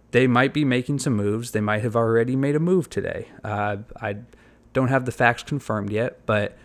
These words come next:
we'll probably get in, more into that on a, a later podcast that will be coming up, uh, in the next couple days. Um, but then the, the next, uh, most disappointing team. So I wanted to pick one from the West, one from the East. My most disappointing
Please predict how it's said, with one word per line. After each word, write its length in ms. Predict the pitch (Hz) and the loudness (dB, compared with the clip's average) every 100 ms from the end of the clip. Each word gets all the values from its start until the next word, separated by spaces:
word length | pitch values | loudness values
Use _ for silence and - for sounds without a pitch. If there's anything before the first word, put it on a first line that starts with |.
| _ _ _ - | _ _ _ -2
we'll 120 | 117 | 2
probably 320 | 131 117 113 | 4 4 2
get 180 | 107 104 | 2 -2
in, 80 | - | -2
more 280 | 117 107 104 | 0 0 0
into 200 | 101 104 | -2 -4
that 360 | 104 104 101 104 | -2 -2 -4 -6
on 180 | 101 | -6
a, 280 | 98 101 104 - - | -6 -8 -12 -14 -4
a 60 | |
later 260 | 113 113 101 | 2 2 0
podcast 640 | - 98 95 98 98 - - | -2 -6 -4 -6 -6 -6 -6
that 280 | 98 101 | -4 -4
will 80 | 107 | -6
be 100 | 104 | -6
coming 280 | - 104 101 | -4 -4 -2
up, 180 | 98 - - - 117 | -4 -8 -8 -8 -6
uh, 120 | 101 | -8
in 160 | 101 | -6
the 40 | 110 | -4
next 280 | 110 101 - | -4 -4 -4
couple 240 | 101 95 | -4 -4
days. 340 | 95 - - - - - - | -8 -10 -14 -18 -20 -20 -4
Um, 280 | 107 101 98 | -2 0 0
but 200 | 110 - | 0 2
then 200 | 120 117 | 2 2
the, 380 | 110 107 104 - - _ _ _ _ | 0 -2 -4 -8 -18 _ _ _ _
the 100 | 120 | -2
next, 560 | 110 123 139 - - - - | 2 2 0 -6 -16 -20 -6
uh, 220 | 117 101 | -2 -2
most 260 | 110 120 - | 2 2 2
disappointing 460 | 120 117 127 117 | -4 -2 -2 -2
team. 320 | 107 117 110 110 | -2 -2 -2 2
So 120 | 135 | 2
I 40 | |
wanted 160 | 143 151 | 2 0
to 100 | - | -2
pick 140 | 110 | -4
one 220 | 107 127 | -4 -4
from 160 | 127 131 | -2 -2
the 80 | 110 | 0
West, 360 | 107 104 - 110 | -2 -4 -8 -6
one 160 | 104 | -6
from 140 | 95 98 | -6 -10
the 80 | |
East. 280 | 95 - - _ - _ 113 | -10 -12 -16 _ -20 _ 0
My 160 | 113 | 2
most 340 | 113 123 131 - | 4 2 0 -4
disappointing 800 | 123 117 - 113 107 101 98 | -8 -8 -6 -4 -2 -4 -6